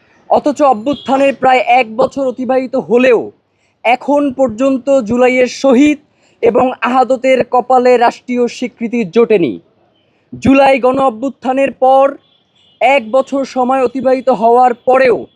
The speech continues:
জুলাইয়ের সনদ ঘোষণা করতে পারেননি। রাষ্ট্রের নিষ্ক্রিয়তার প্রায়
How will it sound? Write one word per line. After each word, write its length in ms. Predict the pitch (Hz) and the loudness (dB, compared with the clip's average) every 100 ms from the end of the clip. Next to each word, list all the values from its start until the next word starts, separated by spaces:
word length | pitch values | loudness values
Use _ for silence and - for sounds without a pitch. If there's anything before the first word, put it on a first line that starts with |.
| _ _ _ _ _ _ _ - | _ _ _ _ _ _ _ -12
জুলাইয়ের 500 | - 262 262 269 254 | -4 2 2 2 -2
সনদ 380 | - 247 247 202 | -2 -2 -2 -4
ঘোষণা 360 | 196 226 240 233 | -6 -6 -4 -2
করতে 340 | 226 - - 220 - | -2 -4 0 0 2
পারেননি। 540 | 214 214 196 175 139 90 _ _ _ _ | 0 2 0 -2 -6 -10 _ _ _ _
রাষ্ট্রের 480 | 147 233 - - 277 262 | -2 -2 -2 -2 -2 0
নিষ্ক্রিয়তার 720 | 262 - - 269 262 269 262 | -2 -4 -6 -4 0 2 0
প্রায় 420 | - 254 247 254 | 0 2 2 2